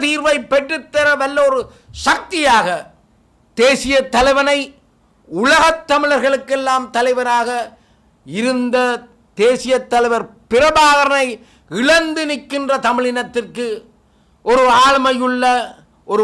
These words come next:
வல்லமையுள்ள, ஒரு நேர்மையான, உண்மைத்துவத்துடன் செயற்பட வல்ல ஒரு சக்தியாக விஜய் அவர்களை உலகத் தமிழர்கள் பார்க்கின்றார்கள். அப்பேற்பட்டதொரு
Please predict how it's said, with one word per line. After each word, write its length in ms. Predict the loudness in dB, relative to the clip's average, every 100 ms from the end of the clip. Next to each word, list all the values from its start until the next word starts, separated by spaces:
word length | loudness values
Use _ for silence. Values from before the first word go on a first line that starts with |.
| 0
வல்லமையுள்ள, 800 | 0 2 2 2 2 0 0 0 0 -2 -6 _ _ -6
ஒரு 200 | -2 0 -2 -4 0
நேர்மையான, 800 | 2 2 2 2 4 4 4 0 -4 -10 _ -6
உண்மைத்துவத்துடன் 1120 | -4 -2 0 -2 -4 _ 0 0 0 0 0 0 0
செயற்பட 380 | 2 2 -2 -2
வல்ல 160 | -2 -2 -2
ஒரு 80 | -4
சக்தியாக 500 | -10 -12 -4 -2 0 -2 -4 -8 _ _ _
விஜய் 480 | -6 -4 0 0 2
அவர்களை 440 | 2 2 0 0 -2 -6 -16 _ _ _ _ _ _ _
உலகத் 480 | 0 2 2 0 0
தமிழர்கள் 500 | -2 0 0 0 -2 -4 -6 0
பார்க்கின்றார்கள். 680 | 0 0 -8 -8 -12 -14 -20 _ _ _ _ _ _ _ _ _ _ _ _ _ _ _ _ _ _ _ -4
அப்பேற்பட்டதொரு 920 | -4 0 0 0 0 -2 2 2 4